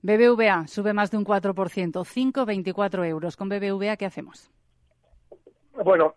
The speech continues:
Speaker 2: <clears throat> yo vender, porque fíjate, él nos está dando los resultados en tono positivo. Nos está diciendo lo bien que es este trimestre, que si el otro, lo que usted quiera. Es decir, eh, están diciendo lo siguiente. Ya hemos rebotado después del Brexit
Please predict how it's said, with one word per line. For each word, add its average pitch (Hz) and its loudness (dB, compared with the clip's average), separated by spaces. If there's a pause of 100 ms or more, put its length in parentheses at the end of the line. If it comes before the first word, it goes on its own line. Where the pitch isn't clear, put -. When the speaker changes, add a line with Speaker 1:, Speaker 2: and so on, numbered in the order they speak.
(120)
Speaker 2:
<clears throat> 190 0
yo 170 2
vender, 160 4 (560)
porque 135 -2
fíjate, 160 2
él 175 2
nos 180 4
está 185 6
dando 190 6
los 170 8
resultados 175 2
en 160 0
tono 175 2
positivo. 135 0 (960)
Nos 151 -6
está 190 4
diciendo 196 4
lo 156 6
bien 180 4
que 175 0
es - 0
este 160 -2
trimestre, 190 0
que 143 -4
si 143 0
el 160 4
otro, 196 4 (400)
lo 151 -2
que 143 0
usted 143 -4
quiera. 143 4
Es 170 8
decir, 127 0 (400)
eh, 160 8 (160)
están 233 4
diciendo 240 4
lo 165 4
siguiente. 117 -6 (380)
Ya 285 6
hemos 294 6
rebotado 226 6
después 196 2
del 190 6
Brexit 165 0